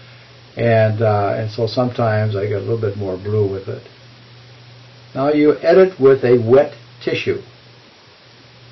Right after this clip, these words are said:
You see, so what I'm doing here is I'm being very, very, uh, bold. Sometimes you have to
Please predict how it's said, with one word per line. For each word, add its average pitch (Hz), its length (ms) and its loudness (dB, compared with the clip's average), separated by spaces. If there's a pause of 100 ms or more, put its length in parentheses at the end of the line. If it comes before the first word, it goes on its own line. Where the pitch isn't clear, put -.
(3000)
You 120 140 -8
see, 127 220 0
so 120 400 -2
what 131 200 -2
I'm 143 160 0
doing 131 300 4
here 143 500 2 (480)
is 127 180 -8
I'm 120 180 -2
being 120 300 2
very, 160 440 4
very, 135 500 6
uh, 110 340 2 (100)
bold. 110 520 4 (500)
Sometimes 139 560 -2
you 123 120 -2
have 160 440 -2 (140)
to 123 220 0